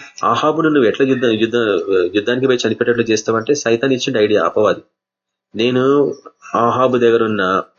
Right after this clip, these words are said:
ఆ ఎంతమంది, నాలుగు, నాలుగు వందల మంది, మూడు వందల మంది ప్రవక్తలు ఉంటారు అతని దగ్గర. వారిలో అబద్ధము ప్రవచించు అబ్-, ప్ర-, ఆ, ఆత్మగా ఉండి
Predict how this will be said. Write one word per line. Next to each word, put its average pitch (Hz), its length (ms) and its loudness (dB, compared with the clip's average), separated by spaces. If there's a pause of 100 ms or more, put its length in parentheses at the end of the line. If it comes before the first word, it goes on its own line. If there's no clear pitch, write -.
ఆ 82 440 2 (440)
ఎంతమంది, 117 460 0
నాలుగు, 92 380 -2
నాలుగు 98 240 0
వందల 98 220 0
మంది, 78 240 -4 (300)
మూడు 92 200 0
వందల 90 260 0
మంది 82 240 -2
ప్రవక్తలు 85 440 -2
ఉంటారు 76 200 -6
అతని 71 200 -8
దగ్గర. - 220 -4 (800)
వారిలో 139 840 2 (160)
అబద్ధము 143 680 0
ప్రవచించు 123 640 0 (100)
అబ్-, - 680 -8 (340)
ప్ర-, 107 80 2
ఆ, 90 480 2 (100)
ఆత్మగా 135 580 0
ఉండి 101 560 2